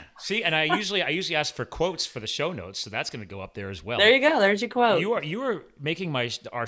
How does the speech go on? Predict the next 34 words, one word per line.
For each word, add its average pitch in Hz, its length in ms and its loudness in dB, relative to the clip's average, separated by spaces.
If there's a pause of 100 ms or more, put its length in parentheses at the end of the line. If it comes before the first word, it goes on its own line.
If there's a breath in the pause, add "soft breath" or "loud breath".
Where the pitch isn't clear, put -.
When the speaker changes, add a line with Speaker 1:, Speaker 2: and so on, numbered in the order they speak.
Speaker 1:
our 120 180 -2
show's, 143 460 -2
uh, 104 220 -4
show 139 220 -4
notes 117 180 -8
process - 480 -12
is 95 80 -10
so - 180 -8
much 160 220 -10
easier, 92 400 -12
so 90 160 -14
thank 127 260 -12
you. 65 100 -18 (380 soft breath)
Well, - 60 -2
listen, - 180 -4
stand 165 260 0
by. 147 120 2
I - 20 2
wanna 131 120 -2
give 123 100 -6
you 113 60 -6
a - 20 -20
proper 139 240 -4
goodbye 123 240 -4
off 117 160 -4
the 107 140 -6
air. 104 200 -4 (920 soft breath)
Ladies 233 560 -2
and 175 180 -6
gentlemen, 156 560 0 (840 loud breath)
Mary 190 200 -2
Shores. - 720 -6 (180)
I 120 60 -6
mean, 123 340 -2